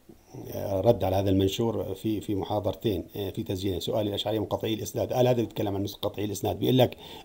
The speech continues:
إنه منين أنتم أخذتوا إسنادكم؟ نحن أخذناه، هو بيقول لنا أخذتوا، أخذناه عن مالك وعن الشافعي. <laughs> قال هو على أساس موافق للمالك والشافعي،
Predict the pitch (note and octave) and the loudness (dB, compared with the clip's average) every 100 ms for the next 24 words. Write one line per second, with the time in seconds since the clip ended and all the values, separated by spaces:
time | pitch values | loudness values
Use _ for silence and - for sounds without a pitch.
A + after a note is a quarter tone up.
0 | - B2 B2+ D3 E3 C#3+ B2+ C3 C3+ A#2+ | 4 8 10 12 10 6 2 2 2 0
1 | - B2+ B2+ C3 B2+ A#2 A#2+ A#2 A#2 C3+ | 2 0 2 2 2 2 -2 -2 2 2
2 | B2 A#2 G#2+ B2 B2 A2+ A2+ C3 - C3 | 2 0 2 2 2 2 0 -2 0 0
3 | B2 - A2 B2 A2 A2+ C3 B2+ A#2+ G2 | 0 -2 4 6 6 8 10 10 6 2
4 | G#2+ - C3+ G#2+ A2+ C#3+ - - D3 A2+ | 2 4 4 4 0 -2 -6 -2 2 4
5 | A2+ G#2+ G#2+ - G2+ G2+ G#2+ A2 A#2+ A#2+ | 2 2 -2 -2 -2 -2 -2 2 0 0
6 | G2 G2+ A#2 G#2+ G2 - G#2 F2+ | -4 -2 0 -2 -4 -4 -4 -4